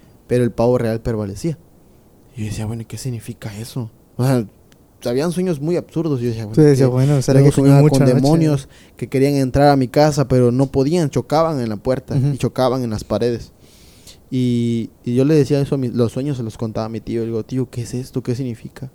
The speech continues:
Speaker 1: Y me decía, "Dame chance, te voy a dar luego la, la,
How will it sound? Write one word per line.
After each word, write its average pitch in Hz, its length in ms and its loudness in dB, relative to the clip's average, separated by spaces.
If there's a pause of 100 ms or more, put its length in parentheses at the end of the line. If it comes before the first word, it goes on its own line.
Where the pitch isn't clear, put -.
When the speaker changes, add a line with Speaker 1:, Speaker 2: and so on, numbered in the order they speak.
(200)
Speaker 1:
Y 127 80 -10
me 123 80 -6
decía, 117 140 -4
"Dame 160 200 -2
chance, 120 300 -8
te 120 120 -8
voy 139 140 -10
a - 20 -10
dar 117 180 -8
luego 110 260 -8
la, 123 140 -16 (640)
la, 107 480 -8